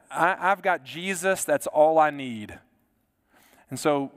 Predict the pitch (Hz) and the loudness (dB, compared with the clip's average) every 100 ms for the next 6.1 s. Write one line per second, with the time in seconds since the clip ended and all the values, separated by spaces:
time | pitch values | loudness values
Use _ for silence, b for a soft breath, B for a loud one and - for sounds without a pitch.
0 | - 143 160 170 165 156 139 147 160 156 | -10 0 0 0 -4 -2 -2 -2 0 0
1 | 151 147 139 - 156 - 143 135 139 147 | -2 -2 -4 -2 -2 -2 -2 2 2 2
2 | 151 151 135 123 135 123 113 90 110 147 | 0 -4 -10 -6 -4 -4 -8 -12 -4 -4
3 | 175 139 131 135 123 127 - 156 - 160 | -2 -6 -6 -8 -8 -8 -6 -6 -6 -4
4 | 165 170 165 - _ - - B B B | -2 -4 -6 -12 _ -10 -10 B B B
5 | B B B B B - 123 - 131 107 | B B B B B -10 -8 -6 -6 -6